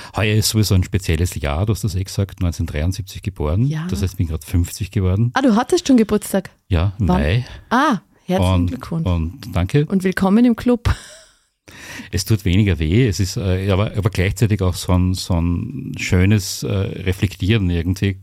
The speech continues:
Speaker 1: äh, wenn damit einher auch andere Festivals, äh, äh, Fe-, Festivitäten gehen. Äh, Monochrom dreißig Jahre.
Speaker 2: Mhm.
Speaker 1: Ein anderes Festival, das ich mache, Rob Exotica, das ist ein Festival, wo, äh, Roboter Cocktails mixen. Wir hatten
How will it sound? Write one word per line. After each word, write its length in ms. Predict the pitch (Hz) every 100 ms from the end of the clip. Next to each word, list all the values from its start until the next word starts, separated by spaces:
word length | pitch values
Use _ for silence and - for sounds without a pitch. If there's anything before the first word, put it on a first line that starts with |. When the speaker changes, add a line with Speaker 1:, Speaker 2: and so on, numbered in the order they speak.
| -
Speaker 1:
äh, 340 | 95 95 101 101
wenn 540 | 90 85 85 90 92 -
damit 400 | - 78 98 92
einher 400 | 90 95 90 90
auch 140 | 92 78
andere 320 | 82 92 82
Festivals, 640 | - 76 - 82 80 -
äh, 80 | -
äh, 220 | 92 78
Fe-, 180 | - - -
Festivitäten 760 | - 80 92 85 73 76 -
gehen. 320 | 87 82 98 95 - - - - - _
Äh, 380 | 98 87 85 82 -
Monochrom 480 | - 87 - 87 95
dreißig 420 | 82 78 76 95 -
Jahre. 440 | 73 80 104 120
Speaker 2:
Mhm. 300 | 202 143 247 - _ _ _ _ _
Speaker 1:
Ein 160 | - 90
anderes 360 | 85 82 95 -
Festival, 380 | 90 - 98
das 100 | 95
ich 120 | 92 -
mache, 260 | 85 90
Rob 140 | 82 80
Exotica, 580 | 82 85 90 117 107
das 140 | 92 87
ist 80 | 87
ein 60 |
Festival, 520 | - 85 - 87 90
wo, 300 | 87 80 80
äh, 180 | - -
Roboter 640 | 82 76 87 107 92 87 85
Cocktails 460 | - 87 - 92
mixen. 500 | 98 95 - 117 117
Wir 100 | 98
hatten 340 | 82 - 82